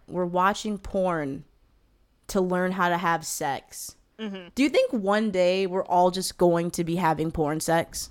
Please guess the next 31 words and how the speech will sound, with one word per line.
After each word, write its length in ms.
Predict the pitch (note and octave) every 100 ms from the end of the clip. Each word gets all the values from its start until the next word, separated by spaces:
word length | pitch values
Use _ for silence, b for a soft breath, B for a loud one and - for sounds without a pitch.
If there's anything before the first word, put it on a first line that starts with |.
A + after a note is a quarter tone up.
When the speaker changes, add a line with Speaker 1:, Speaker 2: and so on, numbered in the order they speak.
| -
Speaker 1:
Like, 220 | - E3+ E3
because 260 | F#3 G3
everybody 640 | - F3+ F#3+ F#3+ F#3+ G3 F#3+
has, 260 | F#3 F3+ -
like, 140 | G3+
'cause 140 | G#3 G3+
that's 180 | A3+
what 100 | C4
everyone 320 | A#3+ A#3 A3 G3+
does, 300 | A3 G3 D#3+
right? 200 | F3 F3+
They, 140 | F3
they 240 | D3+ F3
Google 360 | F3 F3+ E3+ E3+
it, 100 | D#3+
they 100 | E3+
watch 320 | E3+ E3 E3+
it 60 | E3
online. 540 | D#3+ D3+ D#3 D3+ C#3+ - b b b b
Do 80 | A3+
you 40 |
think 180 | C4+ C#4+
one 180 | G3+ G#3+
day 120 | A3+
we're 180 | A3+ F#3+
just 200 | F#3 -
gonna 320 | G3+ G3 F3+ -
evolve 480 | F3+ E3 D#3+ D#3+ F3
and, 100 | F3+
like, 220 | E3 D#3+
that's 360 | E3+ D3 -